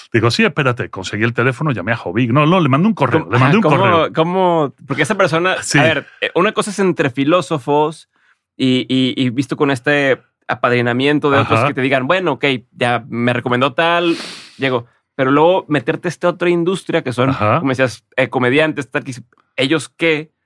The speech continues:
Speaker 2: ¿Cómo, cómo te contactabas?
Speaker 1: A ver,
Speaker 2: ¿Cómo
Speaker 1: Diego,
Speaker 2: te hacían
Speaker 1: a ver,
Speaker 2: caso?
Speaker 1: Diego,
Speaker 2: ¿Cómo te volteaban a
Speaker 1: imagínate
Speaker 2: ver?".
Speaker 1: que te llega un correo de la Universidad Autónoma de, de México, la, de la unam.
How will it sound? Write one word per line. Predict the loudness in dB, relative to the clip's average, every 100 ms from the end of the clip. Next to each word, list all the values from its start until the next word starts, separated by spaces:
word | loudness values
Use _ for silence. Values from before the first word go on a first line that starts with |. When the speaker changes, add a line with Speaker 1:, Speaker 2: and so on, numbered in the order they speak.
| _ _ _
Speaker 2:
¿Cómo, | -4 2 4 2 0
cómo | -4 -2 -2
te | -2
contactabas? | -2 -2 -4 -4 -2 0 2
Speaker 1:
A |
ver, | 2 2
Speaker 2:
¿Cómo |
Speaker 1:
Diego, | 2 2
Speaker 2:
te |
hacían | 0 -2 0
Speaker 1:
a |
ver, | 0
Speaker 2:
caso? | 2
Speaker 1:
Diego, | 0
Speaker 2:
¿Cómo | 0
te | 0
volteaban | 2 2
a | 2
Speaker 1:
imagínate | 2 0
Speaker 2:
ver?". | 0
Speaker 1:
que |
te | 0
llega | 2
un | 0
correo | 0 0 2 2
de | 2
la |
Universidad | 2 2 0 0 0
Autónoma | 0 0 -2 2 2
de, | 2 2 0 -2
de | -4
México, | -6 -8 -4
la, | -2
de | -2 0 0
la | 2
unam. | 0 -2